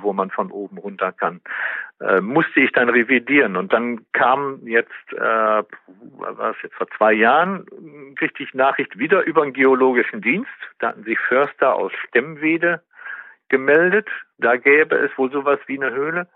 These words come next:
War insofern ganz witzig, <clears throat> dass man mir vom geologischen Dienst sagte, ähm, eigentlich nach unseren Unterlagen ist das Gestein da gar nicht verkarstfähig. Ich saß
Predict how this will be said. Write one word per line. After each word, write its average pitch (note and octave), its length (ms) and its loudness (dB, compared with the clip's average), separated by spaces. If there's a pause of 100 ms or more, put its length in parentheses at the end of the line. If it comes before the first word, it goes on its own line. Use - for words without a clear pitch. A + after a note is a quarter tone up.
War A#2 160 2
insofern C#3+ 460 0
ganz C3 240 0
witzig, D#3+ 400 0 (580)
<clears throat> - 520 -2
dass C3 180 2
man A#2+ 160 2
mir A2+ 160 2
vom A2+ 160 -4
geologischen G#2 560 2
Dienst A2 260 -8
sagte, B2 320 0 (840)
ähm, F#3+ 240 -4 (420)
eigentlich D3+ 460 -4
nach B2 100 4
unseren B2+ 300 0
Unterlagen C#3 640 0 (160)
ist C#3+ 160 -6
das - 160 0
Gestein G2+ 340 -2
da G2 120 2
gar G2 160 0
nicht F#2+ 120 -4
verkarstfähig. - 800 -2 (140)
Ich A2 180 -10
saß B2 160 0